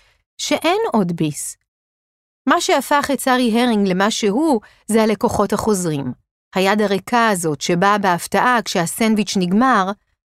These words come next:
רדפה אחריהם. מאז שאנסקי הכניס את הנשמה שלה לסנדוויץ', התחילו שפים רבים להכניס את ליבם לתוך פיתה,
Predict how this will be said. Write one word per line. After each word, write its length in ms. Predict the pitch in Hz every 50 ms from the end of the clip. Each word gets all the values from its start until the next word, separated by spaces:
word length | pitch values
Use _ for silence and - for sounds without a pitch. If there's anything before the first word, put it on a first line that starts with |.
| _ -
רדפה 380 | 285 302 - - - 214 170 143
אחריהם. 440 | 127 - - 165 151 139 131 147 143 - _ _ _ _ _ _ _ _ _ _ _ _ _ _ _ _ _ _ _ _ _ _ _ -
מאז 280 | 240 269 320 381 466 453
שאנסקי 520 | - - - 294 311 320 - - - 294
הכניס 320 | 247 - - 240 262 - 294
את 120 | 262 -
הנשמה 380 | 226 214 - - 196 196 208 226
שלה 260 | - - 247 208 190
לסנדוויץ', 640 | 165 165 - - - 269 277 269 247 190 185 180 -
התחילו 320 | 214 - - 294 277 285
שפים 400 | 247 - 311 320 - - 349 320
רבים 340 | 311 311 240 214 208 202 220
להכניס 400 | 214 180 170 - - 214 214 -
את 120 | 262 - -
ליבם 340 | 226 190 180 180 170 170 190
לתוך 340 | 190 185 - 190 170 - - -
פיתה, 400 | - 277 269 - - 240 220